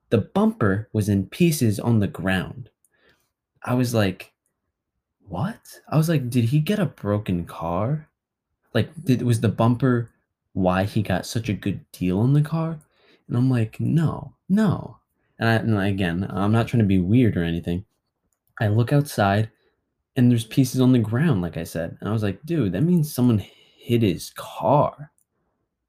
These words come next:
I was like, "Holy shit, dude, did someone hit your car?" And, and, and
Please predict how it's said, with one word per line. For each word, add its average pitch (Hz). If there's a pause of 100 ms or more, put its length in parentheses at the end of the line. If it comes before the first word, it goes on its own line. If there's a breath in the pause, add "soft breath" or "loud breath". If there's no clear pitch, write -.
(120)
I 131
was 147
like, 113
"Holy 165
shit, -
dude, 90
did 95
someone 135
hit 170
your 95
car?" 107 (480 soft breath)
And, 127
and, 123
and 117